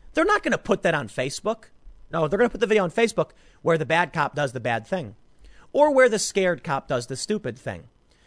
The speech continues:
But these, when you look at the stats, are just incredibly rare. I, I, I know a lot of people don't like the idea of defending the police. They say, "A cab, all cops are bad."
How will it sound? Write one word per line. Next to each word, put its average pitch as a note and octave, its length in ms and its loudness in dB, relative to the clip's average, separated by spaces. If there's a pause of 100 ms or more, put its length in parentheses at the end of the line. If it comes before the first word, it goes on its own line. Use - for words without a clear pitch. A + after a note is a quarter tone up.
(240)
But D#3 160 -6
these, A#3+ 400 -4
when F3+ 140 -2
you D#3+ 100 -4
look F#3 160 -2
at G3 60 0
the A3+ 60 -6
stats, D#3 460 -4
are D3+ 140 -2
just D#3 420 -6 (120)
incredibly B2+ 600 -8
rare. G2 360 -8 (800)
I, F#3 220 -2
I, G#3+ 280 0
I - 20 0
know A#3 200 2
a - 20 4
lot G#3 180 4
of G3 100 -2
people E3+ 500 0 (1040)
don't D#3 240 -2
like C#3+ 220 -2
the D3+ 140 -2
idea C3 340 -2
of A#2+ 80 -4
defending B2+ 340 -6
the A#2+ 80 -6
police. A#2 360 -8
They B2 100 -6
say, A#2 240 -8
"A C3+ 140 -6
cab, F#2+ 380 -12
all G3 160 0
cops - 340 -4
are D3+ 60 -6
bad." A2 420 -4